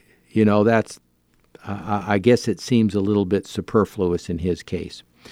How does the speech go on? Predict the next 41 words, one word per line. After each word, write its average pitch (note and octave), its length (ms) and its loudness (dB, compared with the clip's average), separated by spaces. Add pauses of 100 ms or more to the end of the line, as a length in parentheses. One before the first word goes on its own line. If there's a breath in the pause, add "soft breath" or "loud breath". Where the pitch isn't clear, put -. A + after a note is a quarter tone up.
(220 loud breath)
But A#2 180 4
there B2 160 6
is A2+ 180 4
no, C3+ 380 4
I A#2+ 120 -2
don't A2+ 220 0
think, A#2 220 -2
any A#2 200 2
definitive G2 680 -2
answer F#2+ 400 -6
to F#2 180 -6
that F2 300 -8
in, F2+ 420 -6
in F#2 160 -6
theology F2+ 680 0
that F2 200 -6
I'm F2 200 -4
aware E2 320 -4
of. E2+ 120 -8 (500 loud breath)
I B2 160 6
would B2+ 220 4
tend A2+ 260 0
to G#2 80 0
say G2 360 0
he G2 180 -4
didn't F#2+ 340 0
need G#2 280 0
one, G2+ 260 0 (200 loud breath)
but G2 140 0
he G2 100 0
probably G2+ 440 0
had F2+ 240 -4
many G#2+ 360 4
around F#2+ 440 -2
him F#2+ 240 -2
because F2+ 400 -8
who G2+ 240 -2
he F#2 160 -6
was, F2+ 440 2
many F#2+ 320 -4
angels, F#2 520 -6